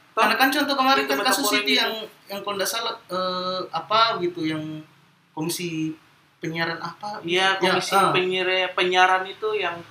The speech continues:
Speaker 1: pembulian, toh.
Speaker 2: Pembulian, toh, dia dilecehkan,
Speaker 1: Nah,
Speaker 2: laki-laki.
Speaker 1: kan laki-laki.
Speaker 2: Eh, dia, dia laporkan, malah tidak ada jalan keluar.
Speaker 1: Akhirnya
Speaker 2: Malah dia,
Speaker 1: lewat sosial
Speaker 2: malah dia,
Speaker 1: media.
Speaker 2: malah dia yang, eh, itu sih, Jo, yang menarik tuh, yang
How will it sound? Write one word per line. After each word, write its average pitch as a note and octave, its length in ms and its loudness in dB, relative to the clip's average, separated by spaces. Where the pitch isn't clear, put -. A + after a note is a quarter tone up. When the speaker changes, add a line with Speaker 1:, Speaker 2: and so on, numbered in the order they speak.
Speaker 1:
pembulian, F#3 640 2
toh. A3 240 2
Speaker 2:
Pembulian, E3+ 480 2
toh, G#3+ 160 -2
dia F3+ 120 4
dilecehkan, D#3+ 800 2
Speaker 1:
Nah, F3 40 0
Speaker 2:
laki-laki. E3 640 2
Speaker 1:
kan E3+ 240 -12
laki-laki. D3+ 680 -8
Speaker 2:
Eh, C#3+ 300 0
dia, E3 480 2
dia E3+ 160 2
laporkan, D3+ 640 0
malah D3 240 -4
tidak D#3 240 -4
ada G3+ 80 0
jalan F3+ 280 0
keluar. B3 480 -6
Speaker 1:
Akhirnya E3 360 -8
Speaker 2:
Malah D3+ 160 2
dia, G#3 200 0
Speaker 1:
lewat D#3+ 180 0
sosial E3 140 -8
Speaker 2:
malah E3 160 0
dia, E3+ 200 0
Speaker 1:
media. E3 240 -4
Speaker 2:
malah D#3+ 280 -2
dia G#3+ 160 -6
yang, G3+ 100 -6
eh, G3 160 2
itu - 120 -6
sih, C4 160 -2
Jo, A#3+ 120 -2
yang G3 160 -4
menarik A3+ 280 -2
tuh, D#4+ 120 -6
yang E3 240 -4